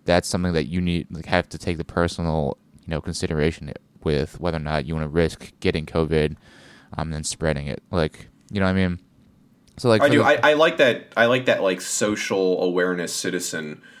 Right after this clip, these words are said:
Speaker 2: remark. That was one of the things Trump said, you know, months after the fact, like, uh, "If you're patriotic, you wear a mask." Uh, um, at that point, I think people had made up their minds not to wear a mask or to wear a mask.
Speaker 1: Right.
Speaker 2: But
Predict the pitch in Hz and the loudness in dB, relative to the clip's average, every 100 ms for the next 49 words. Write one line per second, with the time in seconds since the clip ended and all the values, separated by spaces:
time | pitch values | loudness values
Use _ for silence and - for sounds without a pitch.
0 | - - - - - 98 95 92 107 104 | -20 -20 -20 -20 -8 0 2 4 2 2
1 | 98 101 101 92 90 101 92 92 90 90 | 0 -2 -2 -2 -2 -2 -2 -2 -4 -8
2 | - - - - - - - - - - | -14 -18 -20 -20 -20 -20 -20 -20 -20 -20
3 | _ _ - - 117 92 - 107 98 92 | _ _ -8 0 0 0 -2 0 0 0
4 | 90 90 98 101 104 101 104 90 - 95 | -2 0 -2 0 0 0 -4 -8 -2 0
5 | 87 - 85 - - 82 76 - - 95 | 0 0 -4 -2 -2 0 0 -2 -4 -6
6 | 123 117 - 101 92 92 92 87 80 73 | -4 -4 0 0 0 -2 -2 -2 -2 -4
7 | - - - - _ - - - 90 87 | -6 -8 -12 -20 _ -12 -10 -4 -4 -4
8 | 80 80 - - 113 120 107 117 104 98 | -6 -12 -14 -6 0 2 0 0 -2 -2
9 | 95 90 101 92 87 87 87 - 87 87 | -4 -6 -4 -2 -2 0 0 -2 -4 -2
10 | 85 - 92 92 - 92 87 85 85 82 | -4 -4 -2 -2 -2 -2 0 0 -2 -2
11 | - 85 82 - 78 76 73 76 71 - | -4 -6 -4 -6 -4 -2 -2 -4 -4 -6
12 | - - - - _ _ _ _ _ - | -8 -10 -14 -20 _ _ _ _ _ -20
13 | 143 - 113 98 87 | -20 -4 0 2 0